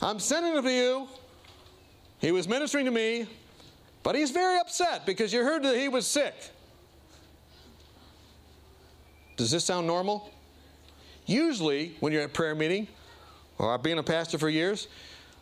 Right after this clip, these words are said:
you go to someone's house, "Nobody cares about me at the church.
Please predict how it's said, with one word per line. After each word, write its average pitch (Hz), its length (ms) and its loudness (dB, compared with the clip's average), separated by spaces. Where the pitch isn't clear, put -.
you 90 100 -2
go 123 120 0
to 147 60 0
someone's 160 300 -2
house, 160 400 -2
"Nobody 254 500 2
cares 254 380 0
about 262 300 0
me 254 100 2
at 247 120 0
the 254 100 -4
church. - 460 -2